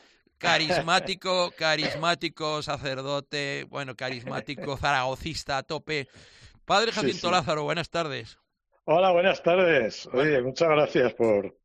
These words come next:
Speaker 2: llamarme un día como hoy,
Speaker 1: Feliz,
Speaker 2: porque
Speaker 1: feliz día de San Jorge, padre.
Speaker 2: Muchas gracias, igualmente, a ti y a todos los oyentes.
Speaker 1: Muy bien.
Speaker 2: Y, oye,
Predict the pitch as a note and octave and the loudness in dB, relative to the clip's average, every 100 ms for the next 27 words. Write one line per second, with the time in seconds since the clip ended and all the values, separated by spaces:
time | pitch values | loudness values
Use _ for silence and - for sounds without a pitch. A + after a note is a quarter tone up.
0 | _ - - - B2+ C#3+ D3 D3 D3 D3 | _ -20 -20 -2 2 4 4 2 2 2
1 | C#3+ C#3+ C3+ C#3 F3 B2+ - C3+ C3+ A2+ | 4 4 4 4 4 0 -6 -6 -2 0
2 | G#2+ - A2+ A2 G#2+ G2+ B2+ C3+ C#3 D3+ | -2 -2 0 2 2 0 -4 -4 -2 -2
3 | D3 D3 C3 D3+ B2+ B2+ C#3 B2+ G2+ - | -2 -4 -4 -4 -4 -4 -2 -4 -8 -16
4 | _ _ _ _ _ _ _ - - - | _ _ _ _ _ _ _ -20 -20 -18
5 | - A2 B2 C3+ D3+ D#3 A#2+ A#2+ C3 D3 | -10 -6 0 2 4 2 0 0 0 -2
6 | D3 A2 G#2 G#2 B2 B2+ D3 B2 B2 C3 | -6 -8 -10 -6 -6 -6 -6 -4 -2 -2
7 | - C#3 C3+ B2+ A2+ C3+ D#3 D3 - F#2+ | -2 0 0 0 -2 -2 -2 -2 -14 -16
8 | - - B2 C3 B2+ A#2 A2+ C3 C3+ B2+ | -18 -18 -14 -10 -8 -8 -6 -4 -2 0
9 | A#2+ A2 A#2 D3+ D3+ - | 0 0 -2 -2 -4 -8